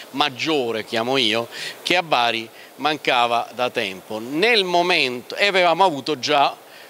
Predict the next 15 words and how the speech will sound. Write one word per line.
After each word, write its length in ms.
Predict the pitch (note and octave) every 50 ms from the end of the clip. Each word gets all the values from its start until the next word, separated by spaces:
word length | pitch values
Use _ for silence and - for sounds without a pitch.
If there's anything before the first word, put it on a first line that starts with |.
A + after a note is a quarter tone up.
| - - -
una 280 | D3+ C#3+ C#3+ C3 C3
variante 760 | C3 D3 D3 D#3 E3+ F3+ E3 C#3 A#2+ A#2 A2 - - G#2 F#2+
su 140 | - - A2 -
questa 320 | - G#2+ G2 - G#2+ G#2+
cosa, 240 | G2+ G#2 G2 F#2 F2+ -
là 260 | C3+ C#3 C#3 D3+ D#3
avevamo 320 | D3+ B2+ C3+ B2+ B2 B2+ A#2
cre-, 280 | - C#3+ C#3+ C#3 C3+ -
chiesto 320 | - D3+ C#3+ C3+ - -
un 60 | C3+ A2+
procedimento 880 | A#2+ B2+ A2+ - C#3+ C#3+ D#3 D3 C#3 C3 B2+ B2 - - C3 B2+ B2 - - - - -
maggiore, 640 | - B2 A#2+ B2 B2 A2+ D3+ F#3+ F3 D3+ C#3 B2+ B2
una 180 | A#2+ A#2+ B2+ C#3+
variante 520 | D3 E3 D3+ C#3+ C#3 C3 C3 B2+ - C3
localizzativa. 920 | A#2+ B2 A2+ - A#2+ A2+ A2 G2 - A#2 G#2 - - G2+ F#2 F2 F2 E2+